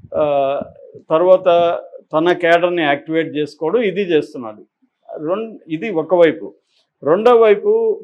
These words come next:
ప్రభుత్వ వైఫల్యాలు కావచ్చు, అరాచకాలు కావచ్చు, అవినీతి కావచ్చు, ఇది పెద్ద ఎత్తున జనంలోకి వెళ్తుంది.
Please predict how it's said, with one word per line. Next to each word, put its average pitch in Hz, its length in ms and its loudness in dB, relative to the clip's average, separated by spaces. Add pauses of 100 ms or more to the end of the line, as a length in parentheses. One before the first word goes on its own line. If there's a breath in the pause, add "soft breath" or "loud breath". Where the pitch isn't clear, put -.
ప్రభుత్వ 220 600 2
వైఫల్యాలు 170 560 0
కావచ్చు, 156 520 -4
అరాచకాలు 151 560 0
కావచ్చు, 135 400 -4
అవినీతి 151 540 -2
కావచ్చు, 139 560 -4
ఇది 165 260 -10
పెద్ద 160 280 -4
ఎత్తున 185 320 -6
జనంలోకి 156 540 -4
వెళ్తుంది. 131 440 -8